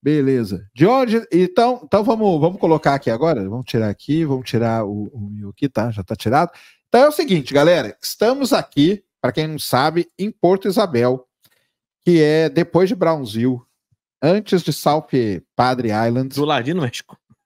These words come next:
Speaker 1: Do ladinho do México, o México, a divisa passa ali, ó,
Speaker 2: Ah, daqui
Speaker 1: ali.
Speaker 2: dá pra ver o México,
Speaker 1: É,
Speaker 2: né?
Speaker 1: dá
Speaker 2: Da
Speaker 1: pra ver,
Speaker 2: prática.
Speaker 1: o México é ali.
Speaker 2: <laughs>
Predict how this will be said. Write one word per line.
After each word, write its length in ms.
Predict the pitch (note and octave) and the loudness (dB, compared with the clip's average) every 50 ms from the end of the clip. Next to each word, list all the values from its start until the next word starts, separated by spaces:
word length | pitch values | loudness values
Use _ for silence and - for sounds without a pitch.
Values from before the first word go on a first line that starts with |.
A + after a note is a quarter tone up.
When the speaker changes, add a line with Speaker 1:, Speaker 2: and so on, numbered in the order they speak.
| - F3 | -2 2
Speaker 1:
Do 80 | - D#3+ | 2 4
ladinho 360 | E3+ D#3 C#3+ A#2+ C#3 F3+ G#3+ | 4 4 2 0 -2 -4 -2
do 100 | G3+ F3 | -2 0
México, 380 | C#3 C#3 C#3+ D#3 - - - C3 | 2 2 0 0 -2 -2 -4 -2
o 40 | |
México, 340 | A#2+ C3 D3 D#3+ - - - | 0 0 0 0 0 0 0
a 60 | C#3 | 0
divisa 420 | C3 A2+ C3 B2 A#2 C#3+ D#3 D3 C#3 | 0 0 -2 0 0 0 0 0 -2
passa 300 | - D3+ D3+ - - D3 | -2 -2 -2 -2 -2 -2
ali, 220 | B2 A#2+ C#3 E3+ | 0 2 2 2
ó, 100 | F3 C3+ G#2 F#2+ | 2 0 -2 -2
Speaker 2:
Ah, 80 | - | -4
daqui 80 | F#3 - | -4 -4
Speaker 1:
ali. 140 | B2 A#2 C#3+ | -2 -2 -4
Speaker 2:
dá 80 | - - | -4 -4
pra 120 | - F4 D#4 | -4 -4 -4
ver 80 | F4 | -4
o 40 | E4+ | -2
México, 280 | B3 D#3 D3+ D#3 - D3+ | -2 -2 -4 -2 0 0
Speaker 1:
É, 40 | |
Speaker 2:
né? 80 | D#3+ E3 | 2 2
Speaker 1:
dá 60 | F3+ F#3 | 0 0
Speaker 2:
Da 120 | F3+ B2+ | -2 -4
Speaker 1:
pra 120 | B2+ F3+ G#3+ A#3+ | -2 -2 -2 -2
ver, 80 | B3 F#3 | 0 -2
Speaker 2:
prática. 80 | D3+ | -2
Speaker 1:
o 40 | C#3 | -2
México 360 | B2+ B2+ C3 C#3+ - - - | -4 -4 -4 -4 -4 -2 0
é 60 | G3 | 0
ali. 220 | F#3+ G#3 A3 B2 F#2+ | 0 0 0 -2 -2
Speaker 2:
<laughs> 300 | A3+ G3+ _ - - | -6 -10 _ -12 -20